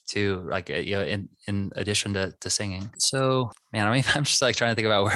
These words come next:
where to go from here. There's, <laughs> there's, like, a lot, lot of really, really, really good gold nuggets that, <laughs> that you're dropping. So, I mean, honestly, I, I think that we've covered a lot of really good ground here. So, and so our team will come in and,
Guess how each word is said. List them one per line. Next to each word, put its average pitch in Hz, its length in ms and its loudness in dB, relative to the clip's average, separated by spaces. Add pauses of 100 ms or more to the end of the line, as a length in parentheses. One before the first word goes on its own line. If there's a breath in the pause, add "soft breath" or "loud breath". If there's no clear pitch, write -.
where 120 100 2
to 110 60 4
go 107 140 2
from - 160 -4
here. 98 120 -4
There's, 95 200 -2
<laughs> - 0 -
there's, 160 480 2
like, 139 160 2
a 135 40 2
lot, 131 280 4
lot 139 180 4
of 135 160 2
really, 123 380 2 (100)
really, 131 220 4
really 127 240 2
good 117 320 0 (140)
gold 117 200 2
nuggets 110 380 2
that, 117 300 2
<laughs> - 260 0
that - 100 0
you're 135 100 0
dropping. 107 420 -2 (640)
So, 175 420 4
I 147 80 -2
mean, 180 140 4
honestly, 190 420 4
I, 127 140 2
I 127 40 -2
think - 200 -10
that 214 100 -4
we've 143 240 -2
covered 139 400 2
a 107 60 0
lot 127 160 2
of 113 100 -2 (160)
really 127 180 -6
good 113 220 -4 (100)
ground 117 480 2
here. 101 360 0
So, 113 420 2 (260 loud breath)
and 135 240 2 (280)
so - 160 2
our 151 140 6
team 123 480 -2 (100)
will 107 100 0
come 104 160 -2
in 104 160 0
and, 101 300 -2